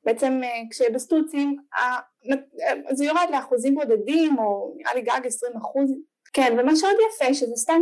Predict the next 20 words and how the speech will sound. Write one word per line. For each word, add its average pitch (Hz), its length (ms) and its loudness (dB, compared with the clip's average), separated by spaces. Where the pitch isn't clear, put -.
כזה 330 160 2
נותן 254 360 -2
פשוט 311 240 -6
איזשהו, 240 360 0
אמ, 220 560 -8
הקשר, 330 420 4
זה 233 180 4
שנגיד 233 680 -2
במערכת 226 580 -2
יחסים 277 500 -2
בין 254 140 -2
שתי 262 240 -4
נשים, 254 360 -2
אז 226 200 -2
שם 359 140 0
המספרים 254 520 0
האלה 320 180 2
צונחים 277 460 -2
קצת, 440 180 -2
אבל 254 140 2